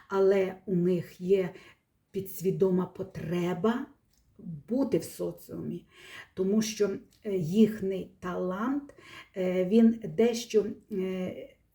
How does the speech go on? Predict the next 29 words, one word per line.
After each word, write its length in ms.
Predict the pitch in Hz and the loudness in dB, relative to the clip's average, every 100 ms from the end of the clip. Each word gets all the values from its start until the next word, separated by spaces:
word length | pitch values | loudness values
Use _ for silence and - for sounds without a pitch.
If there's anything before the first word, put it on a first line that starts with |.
| _ 269 254 214 | _ -12 -6 -2
їхній 400 | - 247 220 196 | 0 0 2 0
талант 540 | - 196 226 262 - | 0 2 4 2 0
полягає 520 | 202 190 156 202 190 | 2 2 0 -2 -2
в 60 | 180 | -4
тому, 380 | - 247 269 214 | 2 2 2 0
що 240 | - 190 | -6 -8
вони 240 | 196 196 180 | -4 -4 -6
хочуть 500 | - 208 - 180 165 | -4 -6 -6 -10 -8
бути 440 | 208 233 233 233 - | -8 -4 -6 -6 -2
іншими. 760 | 226 233 202 - - - 107 - - - - | 2 4 4 2 -10 -10 -10 -12 -18 -16 -6
Вони 200 | 190 226 | 0 2
не 100 | 254 | 2
хочуть 440 | - 214 196 180 | 4 2 2 -6
бути 260 | 165 190 185 | -2 -2 -2
сірою 580 | - - 233 226 233 226 | -6 -4 0 2 4 6
масою, 640 | 220 220 214 - 214 196 | 6 4 2 -2 -4 -2
вони 320 | 190 202 220 - | -2 -4 -4 -12
хочуть, 720 | - - 214 220 - 214 - - - - _ 185 | -20 -2 2 4 2 -8 -10 -20 -20 -20 _ -2
м, 280 | 185 190 185 - 196 - | 0 2 0 -2 -8 -2
привертати 880 | 208 214 220 208 - 202 196 - 214 | 6 8 6 4 -2 -4 -2 2 4
увагу, 600 | 220 208 240 247 262 285 - _ - - - - | 4 4 2 2 -2 -6 -14 _ -20 -18 -14 2
а 140 | 240 | 2
з 140 | - - | 2 -2
іншої 580 | 285 320 330 - 233 196 | 6 8 8 2 2 2
сторони, 540 | - 196 185 180 175 - | 0 -6 -4 -4 -6 -10
вони 380 | 165 190 190 185 | -8 -2 -2 -2
цього 500 | 185 208 220 247 - | 2 6 6 4 -4
і 120 | 190 180 | -6 -4
бояться. 880 | 160 220 202 165 135 - - 143 | 4 4 4 -4 -6 -14 -20 -18